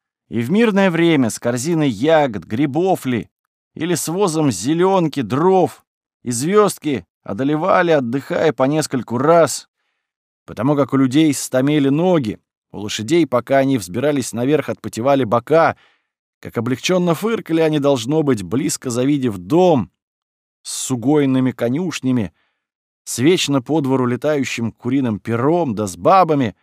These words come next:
которые, подоткнув подол, приложив руки к колбу, дивились, шо там за рекою кум чи кума, роблять подле своего прохладного леса ягодных старец,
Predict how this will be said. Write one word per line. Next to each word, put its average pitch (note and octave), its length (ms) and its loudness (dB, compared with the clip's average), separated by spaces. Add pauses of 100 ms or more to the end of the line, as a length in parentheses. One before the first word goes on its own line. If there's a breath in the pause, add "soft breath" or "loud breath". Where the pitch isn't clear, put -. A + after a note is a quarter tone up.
(540)
которые, A#2+ 360 -2
подоткнув B2 540 -2
подол, A#2+ 540 0
приложив A2+ 560 -4
руки C3+ 280 -6
к - 40 -20
колбу, A#2 440 -2
дивились, B2+ 680 0 (420)
шо D#3 200 -6
там G3 300 2
за B2 120 -6
рекою D3 720 0 (540)
кум G#3+ 460 -2
чи - 240 -6
кума, D#3 680 0 (500)
роблять F#3 720 2 (100)
подле D3+ 380 -2
своего C#3+ 420 -2
прохладного C3+ 640 -2
леса E3 400 -4
ягодных C3 640 -6
старец, - 680 -4